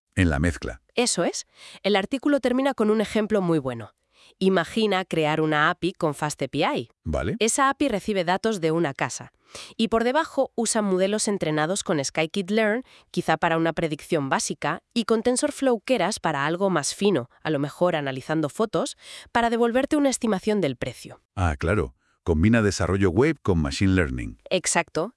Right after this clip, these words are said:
Speaker 2: Y potencialmente análisis de datos con pandas antes de entrenar. Esa capacidad de integrar fácilmente herramientas de distintas áreas es, bueno, una de las grandes bazas de Python.
Speaker 1: Es fascinante ver cómo encajan todas estas piezas.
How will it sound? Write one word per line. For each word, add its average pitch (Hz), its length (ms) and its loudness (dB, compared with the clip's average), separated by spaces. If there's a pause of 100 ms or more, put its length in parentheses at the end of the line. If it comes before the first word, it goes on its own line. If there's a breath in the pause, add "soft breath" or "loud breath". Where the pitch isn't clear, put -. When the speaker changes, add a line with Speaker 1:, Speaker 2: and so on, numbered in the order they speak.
(140)
Speaker 2:
Y 240 100 0
potencialmente 208 800 0
análisis 170 480 -2
de 170 80 -2
datos 185 320 -2
con 190 160 -2
pandas 196 480 0
antes 160 280 -2
de 147 60 -4
entrenar. 151 460 -2 (560 loud breath)
Esa 294 220 0
capacidad 180 440 0
de 156 100 -2
integrar 156 420 0
fácilmente 220 640 0
herramientas 147 560 0
de 143 100 -6
distintas 156 520 -2
áreas 226 320 0 (220 loud breath)
es, - 320 0 (100)
bueno, 117 340 -8 (100)
una 160 240 -2
de 165 60 -2
las 143 220 -4
grandes 196 540 0
bazas 156 320 -4
de 165 100 -2
Python. 123 440 -12 (160)
Speaker 1:
Es 139 120 -4
fascinante 160 600 2
ver 135 320 0
cómo 113 260 4
encajan 123 720 0 (220)
todas 160 440 2
estas 123 320 0
piezas. 147 480 0